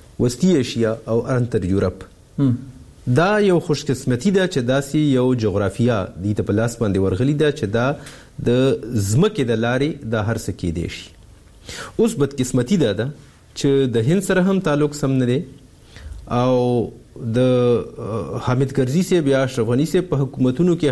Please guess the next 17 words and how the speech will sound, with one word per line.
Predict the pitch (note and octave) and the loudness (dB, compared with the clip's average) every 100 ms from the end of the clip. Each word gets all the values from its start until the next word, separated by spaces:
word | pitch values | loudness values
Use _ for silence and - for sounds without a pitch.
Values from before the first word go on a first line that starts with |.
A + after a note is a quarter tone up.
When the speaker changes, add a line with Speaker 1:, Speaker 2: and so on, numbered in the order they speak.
| C3+ | 2
Speaker 1:
هم | F#3 A#3+ A#3 | 2 2 2
تعلق | F#3+ F3+ G3 F3+ | 0 2 2 2
ډیر | G#3 F#3 | 0 0
زیات | F#3+ - | -2 0
ښه | E3+ | 2
نه | F3+ | 2
و. | B3+ - - - - | 0 -6 -18 -10 0
او | D3 | 0
کوم | C#3+ G3+ A3 | 2 0 2
چې | G3+ | 0
لکه | E3 C#3+ D#3 | 0 0 0
تاسو | D#3 D3 | -2 -2
په | A#2 - | -2 0
سر | G#3+ | 0
کې | E3+ C#3+ | 0 0
څنګه | C3+ A#2 | 0 2
ووی | C3 E3+ | 2 2